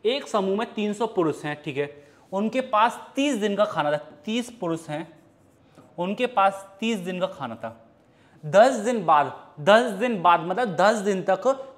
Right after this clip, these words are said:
तीन सौ आदमियों ने काम किया, दस दिन तक तीन सौ आदमियों ने काम किया।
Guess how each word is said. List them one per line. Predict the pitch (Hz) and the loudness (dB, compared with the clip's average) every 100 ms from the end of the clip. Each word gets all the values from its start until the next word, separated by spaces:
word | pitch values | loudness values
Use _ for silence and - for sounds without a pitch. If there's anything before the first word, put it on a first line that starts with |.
| - | -4
तीन | 247 262 | -2 -2
सौ | 269 | 0
आदमियों | 240 202 175 202 | 2 2 0 -2
ने | 220 | -4
काम | 220 170 170 | -2 -2 -2
किया, | 160 147 | -2 -4
दस | 127 135 233 | -2 0 0
दिन | 196 165 160 165 | 0 -2 -4 -4
तक | 165 233 254 - - - | -6 -6 -8 -12 -20 -4
तीन | 220 233 | 0 0
सौ | 240 220 | 2 2
आदमियों | 180 165 165 | 2 0 -4
ने | 175 | -4
काम | 185 156 139 | 0 0 0
किया। | 120 110 | -4 -10